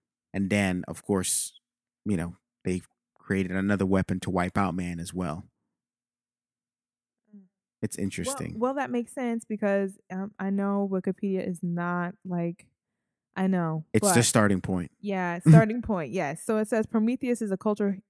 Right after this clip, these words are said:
Speaker 2: culture hero and a trickster figure who is credited with the creation of humanity from clay."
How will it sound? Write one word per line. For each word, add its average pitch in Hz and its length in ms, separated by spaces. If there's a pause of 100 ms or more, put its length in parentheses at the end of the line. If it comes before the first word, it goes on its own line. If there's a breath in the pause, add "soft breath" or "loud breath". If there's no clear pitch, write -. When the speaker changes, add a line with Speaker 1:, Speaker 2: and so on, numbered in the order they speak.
(100)
Speaker 2:
culture 226 600
hero 185 520
and 180 100
a 175 60
trickster 202 400
figure 180 380
who 190 120
is 175 120
credited 190 400
with 175 160
the 165 80
creation 180 460
of 160 120
humanity 175 520
from 165 320
clay." 170 360